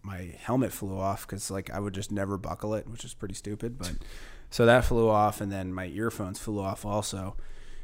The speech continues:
So I was like, "All right, man, you've just been shot." I thought I'd been shot in the leg, too, because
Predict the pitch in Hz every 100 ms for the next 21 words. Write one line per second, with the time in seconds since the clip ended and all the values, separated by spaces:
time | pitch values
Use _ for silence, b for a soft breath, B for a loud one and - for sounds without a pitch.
0 | b b - 104 101 95 90 101 113 131
1 | 85 98 104 - B B 101 98 98 -
2 | 101 - 117 110 107 101 - 143 147 107
3 | 98 - 113 98 101 95 110 117 95 -
4 | 117 110 95 - 95 87 -